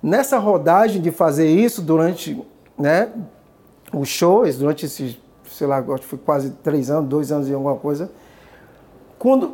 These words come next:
ia pro Brasil, eu, nas minhas férias, sempre ia pro Nordeste Amaralina, que é o bairro onde eu fui criado e nascido. Eu sempre ia pra aquela praia, pra surfar lá de volta, né?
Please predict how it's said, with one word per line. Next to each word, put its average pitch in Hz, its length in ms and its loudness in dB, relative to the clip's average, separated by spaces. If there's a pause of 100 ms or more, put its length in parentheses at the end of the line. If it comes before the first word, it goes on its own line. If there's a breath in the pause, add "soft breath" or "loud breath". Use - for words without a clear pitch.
ia 214 180 6
pro 214 160 0
Brasil, 202 800 6 (640)
eu, 190 280 6
nas 190 160 4
minhas 196 220 4
férias, 196 320 4
sempre 208 260 0
ia 196 80 6
pro 226 320 -2
Nordeste 165 540 2
Amaralina, 185 600 4
que 202 100 -4
é 180 40 4
o 180 40 4
bairro 160 300 2
onde 175 100 -2
eu - 20 -2
fui 170 160 -2
criado 160 300 2
e - 20 -6
nascido. 180 480 -2
Eu 131 60 -4
sempre 156 340 -4
ia 160 80 2
pra 160 140 -2
aquela 208 260 4
praia, 175 560 2 (340 loud breath)
pra 131 140 -6
surfar 170 420 0
lá 160 200 4
de 160 100 -4
volta, 151 480 2
né? 156 300 -2